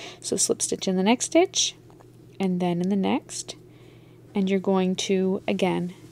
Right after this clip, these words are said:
turn your work. Now working into that row of single crochet stitches,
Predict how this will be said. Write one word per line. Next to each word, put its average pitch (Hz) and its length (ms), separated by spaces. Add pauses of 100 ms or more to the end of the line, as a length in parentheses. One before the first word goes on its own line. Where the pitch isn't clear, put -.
(160)
turn 175 580 (120)
your 180 200
work. - 460 (1300)
Now 202 500
working 302 640 (1900)
into 185 360
that 262 260
row 240 160
of 240 120
single 240 360
crochet 226 520
stitches, 254 640